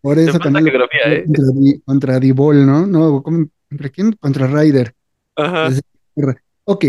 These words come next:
Speaker 1: muchísimas gracias a todos de verdad por estarnos viendo y oyendo. Espero que, eh, que nos vuelvan a ver en el siguiente capítulo. Todo por mi parte.
Speaker 2: Pues muchas gracias. Recuerden seguirnos, darnos campanita y, y todo lo que ya dijo Héctor. Así que muchas gracias. Nos vemos a la siguiente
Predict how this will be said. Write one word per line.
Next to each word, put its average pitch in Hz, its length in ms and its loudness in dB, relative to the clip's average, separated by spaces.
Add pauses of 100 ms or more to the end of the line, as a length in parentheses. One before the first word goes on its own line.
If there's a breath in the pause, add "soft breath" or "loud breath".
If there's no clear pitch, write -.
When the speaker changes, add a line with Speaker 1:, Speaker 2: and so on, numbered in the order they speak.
(140)
Speaker 1:
muchísimas 220 520 2
gracias 190 360 -2
a - 40 -18
todos 160 260 -4
de 147 60 2
verdad 147 340 0
por 139 140 -12
estarnos 139 440 -4
viendo 147 220 0
y 127 100 -2
oyendo. 175 520 0 (920)
Espero 139 360 -8
que, 135 440 -2
eh, 135 100 -8 (260)
que 135 100 -6
nos 123 160 -4
vuelvan 139 280 0
a 131 40 2
ver 139 120 0
en 131 100 4
el 117 80 -2
siguiente 127 320 -10
capítulo. 156 500 -4 (1040)
Todo 127 180 -10
por 113 140 -16
mi 113 120 -4
parte. 120 320 -18 (880)
Speaker 2:
Pues 170 120 -8
muchas 220 220 -4
gracias. 220 300 -2
Recuerden 190 400 0
seguirnos, 190 380 -4
darnos 180 240 -4
campanita 165 720 -4
y, 127 240 -6 (1000)
y 165 140 -14
todo 196 180 0
lo 180 80 -2
que - 100 -16
ya 147 80 -2
dijo 139 180 -8
Héctor. - 220 -12
Así - 140 -10
que 175 120 -4
muchas 220 260 -4
gracias. 226 300 0
Nos 190 120 -2
vemos 180 220 -2
a 185 80 0
la 156 100 0
siguiente 196 540 -2